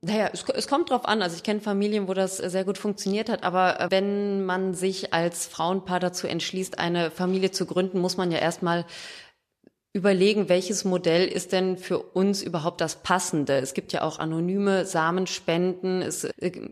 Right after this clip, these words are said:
gab damals noch nicht die Möglichkeit zu adoptieren, aber zumindest die, ähm, Möglichkeit, eine Pflegefamilie zu gründen, gab es auch damals schon. Und wir haben uns dann dafür entschieden, dass wir den, den Vater der Kinder auf jeden Fall kennen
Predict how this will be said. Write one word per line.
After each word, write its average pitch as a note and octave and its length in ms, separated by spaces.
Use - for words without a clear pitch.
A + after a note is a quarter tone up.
gab D#3+ 180
damals F#3 320
noch D#3 120
nicht F#3+ 180
die G3+ 60
Möglichkeit F#3+ 480
zu - 120
adoptieren, F3+ 500
aber D#3+ 440
zumindest F3 500
die, D#3+ 180
ähm, D#3+ 460
Möglichkeit, E3 640
eine D#3+ 220
Pflegefamilie F3+ 640
zu - 280
gründen, F3+ 300
gab D#3+ 180
es - 100
auch - 120
damals F#3+ 520
schon. F#3+ 260
Und G3 360
wir G3+ 160
haben G3 220
uns F3+ 240
dann F#3+ 260
dafür F#3 380
entschieden, F3+ 400
dass E3+ 200
wir E3+ 100
den, D#3+ 460
den D#3 100
Vater F3+ 340
der E3+ 120
Kinder F3+ 340
auf - 140
jeden F3 180
Fall D#3+ 380
kennen F#3+ 500